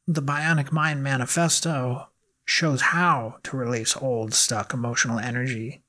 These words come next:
at its root, including the reasons why it gets stuck in the first place and why that's so dangerous.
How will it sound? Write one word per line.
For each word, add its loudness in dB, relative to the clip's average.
at 0
its -4
root, -2
including 0
the -10
reasons -2
why 0
it -4
gets 0
stuck 2
in -6
the -6
first 0
place -4
and -8
why 0
that's 0
so 0
dangerous. -6